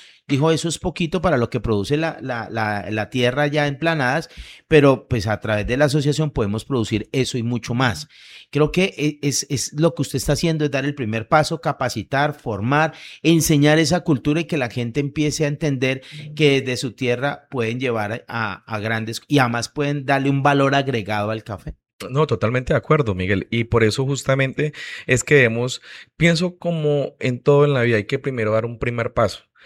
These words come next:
Speaker 2: Porque si no nos animamos a dar ese primer paso, pues nunca vamos a llegar a ningún, a ningún
Speaker 1: Claro.
Speaker 2: propósito claro. Y ahí es donde nosotros queremos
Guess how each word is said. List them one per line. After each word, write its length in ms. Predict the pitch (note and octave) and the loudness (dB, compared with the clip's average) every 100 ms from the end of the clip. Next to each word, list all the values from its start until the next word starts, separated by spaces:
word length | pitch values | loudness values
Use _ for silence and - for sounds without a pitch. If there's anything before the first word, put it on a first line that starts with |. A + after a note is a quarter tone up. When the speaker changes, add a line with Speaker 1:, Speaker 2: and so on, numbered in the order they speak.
| - - | -20 -12
Speaker 2:
Porque 240 | - C3 C3 | -6 -4 -4
si 160 | - | -4
no 180 | B2+ C#3 | -4 -2
nos 180 | D3+ E3 | 0 -2
animamos 360 | E3+ C3 B2 C3+ | -2 -4 -4 -2
a 60 | |
dar 80 | C#3 | -2
ese 140 | A2+ C3 | -2 -4
primer 320 | C3+ B2 - | -4 -6 -2
paso, 260 | C#3 D3 | -4 -4
pues 140 | - A2+ | -8 -8
nunca 200 | B2+ C3+ | -8 -8
vamos 140 | C3+ | -6
a 40 | A#2+ | -2
llegar 180 | G2+ | -2
a 40 | A2 | -2
ningún, 360 | A#2 G2+ G2+ - | -6 -8 -8 -6
a 120 | A2 | -4
ningún 160 | A2+ | -2
Speaker 1:
Claro. 120 | A2 G2 | -2 -2
Speaker 2:
propósito 560 | C3 C3 C3 C3 G#2 | -4 -2 -4 -2 -4
claro. 320 | - D#3+ E2+ - - - - _ - | 2 2 2 -6 -20 -20 -20 _ -8
Y 160 | D#3 | 2
ahí 220 | D3 D#3 G#3 | 4 6 4
es 100 | G#3 | 0
donde 160 | E3+ | -4
nosotros 260 | D#3+ D3 D3 | -6 -6 -4
queremos 400 | D3+ C3+ C#3 | -4 -2 -6